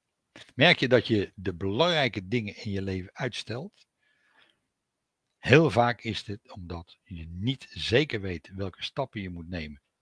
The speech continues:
om te bereiken wat je ook nastreeft, of je lijst met andere minder belangrijke, maar belangrijk om te voltooien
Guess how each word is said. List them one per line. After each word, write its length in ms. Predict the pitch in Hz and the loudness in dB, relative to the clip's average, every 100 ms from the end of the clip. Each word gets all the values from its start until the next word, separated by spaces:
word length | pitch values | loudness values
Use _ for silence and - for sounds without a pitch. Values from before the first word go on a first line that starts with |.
| _ | _
om 120 | - - | -16 -6
te 140 | 101 | -4
bereiken 480 | 95 101 123 - 87 | 6 8 8 6 0
wat 180 | 117 - | -2 -2
je 120 | 85 | -12
ook 120 | 78 | -10
nastreeft, 680 | 78 98 - - 147 165 - | -8 -6 -8 -10 -12 -12 -6
of 460 | 120 170 - - _ _ _ _ _ _ _ | -4 -4 -6 -14 _ _ _ _ _ _ _
je 140 | 78 | -12
lijst 280 | 73 80 - | -8 -6 -6
met 200 | 92 - | -8 0
andere 540 | - 139 135 117 113 - | 8 8 8 2 2 -2
minder 500 | 98 104 196 214 147 | -2 2 4 2 0
belangrijke, 720 | 110 98 90 90 82 - 78 _ _ _ _ _ _ _ _ _ | 2 2 2 -2 -4 -6 -10 _ _ _ _ _ _ _ _ _
maar 280 | - 92 90 | -8 -2 -2
belangrijk 440 | 87 92 90 90 107 | -2 -2 -2 -4 -6
om 120 | 90 | -6
te 140 | 90 | -6
voltooien 720 | 98 90 - 143 135 104 82 | -6 -6 4 4 6 2 0